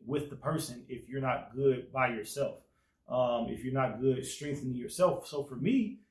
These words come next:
in order to strengthen myself in the grooming area, which, you know, number one, it's a foundation of who I am and, and my love for myself. You can't love someone else,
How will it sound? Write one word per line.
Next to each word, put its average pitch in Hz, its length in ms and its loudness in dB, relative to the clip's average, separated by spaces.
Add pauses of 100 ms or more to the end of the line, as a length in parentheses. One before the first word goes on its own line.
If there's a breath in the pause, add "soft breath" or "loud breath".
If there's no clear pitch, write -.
(180 soft breath)
in 139 80 -10
order 156 240 -2
to 135 140 -4
strengthen 160 400 -2
myself 156 480 0
in 139 260 -4 (100)
the 120 300 -6
grooming 156 520 4
area, 143 260 6
which, 147 300 0 (460)
you 151 140 -4
know, 143 400 2 (220)
number 147 240 4
one, 170 260 6
it's 139 140 0
a 131 40 -6
foundation 143 640 2
of 120 80 -6
who 143 200 -2
I 143 260 2
am 143 400 -4
and, 123 240 -18
and 123 100 -10
my 143 140 4
love 139 340 2
for 131 80 -10
myself. 127 560 -2
You 127 100 -12
can't 143 280 -8 (180)
love 165 260 2
someone 143 320 -2
else, 143 340 -2